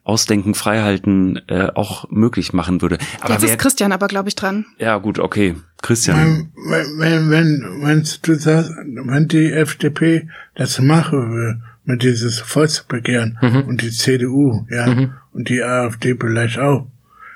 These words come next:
Speaker 3: wird er nicht unterschreiben bei dieses Volksbegehren. Ja, ähm,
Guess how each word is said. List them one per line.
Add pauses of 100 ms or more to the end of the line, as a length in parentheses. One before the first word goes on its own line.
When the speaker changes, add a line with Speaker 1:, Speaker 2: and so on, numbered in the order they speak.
(240)
Speaker 3:
wird
er
nicht
unterschreiben (320)
bei
dieses
Volksbegehren. (560)
Ja,
ähm,